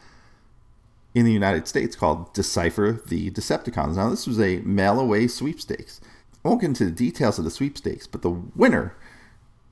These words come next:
got a Hot Rod go-kart. And I believe there were five winners. Uh, a Hot Rod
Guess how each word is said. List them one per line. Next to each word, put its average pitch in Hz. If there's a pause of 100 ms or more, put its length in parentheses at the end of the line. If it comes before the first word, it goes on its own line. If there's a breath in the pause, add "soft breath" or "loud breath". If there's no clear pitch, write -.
(260)
got 104
a 92
Hot 202
Rod 131
go-kart. 101
And 87
I -
believe 110
there 101
were 78
five 85
winners. - (500 loud breath)
Uh, 90
a 90
Hot -
Rod 127